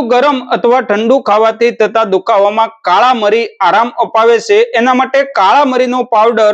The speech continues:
અને સોલ્ટને બરાબર માત્રામાં ભેળવી લઈ, હવે એમાં થોડું પાણી નાખી પેસ્ટ બનાવી, આ પેસ્ટને દુખાવાવાળી જગ્યા પર લગાવી છોડી દેવું, તેનાથી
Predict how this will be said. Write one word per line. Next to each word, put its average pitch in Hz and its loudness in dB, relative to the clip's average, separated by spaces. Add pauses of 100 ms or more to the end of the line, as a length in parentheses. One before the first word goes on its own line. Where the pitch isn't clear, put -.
(140)
અને 233 0
સોલ્ટને 226 0
બરાબર 226 0
માત્રામાં 214 -2
ભેળવી 214 2
લઈ, 196 2 (400)
હવે 233 2 (140)
એમાં 269 0
થોડું 254 0
પાણી 247 -2
નાખી 240 -2 (100)
પેસ્ટ 214 0
બનાવી, 220 0 (100)
આ 233 2
પેસ્ટને 233 0 (160)
દુખાવાવાળી 240 0
જગ્યા 208 -2
પર 220 0
લગાવી 208 0
છોડી 202 2
દેવું, 208 0 (300)
તેનાથી 262 0